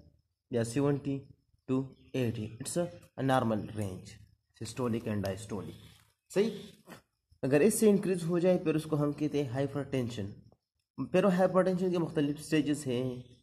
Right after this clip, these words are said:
इसके मुताबिक उसका नम-, अगर ज़्यादा इंक्रीज हो जाए या थोड़ा इंक्रीज हो जाए, उस बिना पर हमने उसको डिव-, अ, डिवाइड किया है, मुख्तलिफ किस्म स्टेज में डिवाइड किया है।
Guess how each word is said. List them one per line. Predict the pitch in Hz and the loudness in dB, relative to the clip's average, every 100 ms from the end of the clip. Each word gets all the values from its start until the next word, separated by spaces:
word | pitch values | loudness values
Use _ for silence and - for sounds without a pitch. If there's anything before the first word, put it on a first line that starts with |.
| - | -8
इसके | 151 - 143 131 98 | -6 0 2 2 -2
मुताबिक | 120 120 143 135 147 131 | -4 0 0 0 -2 -4
उसका | - 135 | -6 -4
नम-, | 123 127 104 98 - 117 107 | -2 -2 -4 -8 -8 -4 -2
अगर | 107 110 104 | -2 -2 -4
ज़्यादा | 113 120 131 135 | -4 0 0 0
इंक्रीज | 131 131 120 | -2 -2 -2
हो | 117 | 0
जाए | 113 123 123 113 | 0 0 0 -2
या | 113 104 101 | -2 -2 -2
थोड़ा | 135 135 | -2 0
इंक्रीज | 139 131 131 113 | -2 -4 -6 -4
हो | 120 | -6
जाए, | 113 120 | -2 -2
उस | 110 135 - | -4 -8 -6
बिना | 127 113 120 | -4 -2 -4
पर | 123 110 | -6 -6
हमने | 110 113 110 | -6 -4 -4
उसको | 117 117 127 120 - - - 101 | -6 -8 -8 -10 -20 -20 -16 -6
डिव-, | 117 104 | -2 -2
अ, | 117 110 | 0 -2
डिवाइड | 110 123 135 131 | 0 2 2 0
किया | 127 | -4
है, | 117 113 113 | -2 -2 -2
मुख्तलिफ | 113 110 113 - | -4 -4 -4 -6
किस्म | 117 117 | -8 -8
स्टेज | 113 - 139 123 | -8 -4 -2 0
में | 107 | -2
डिवाइड | 104 104 110 | 0 -2 -4
किया | - 101 | -6 -4
है। | 104 | -4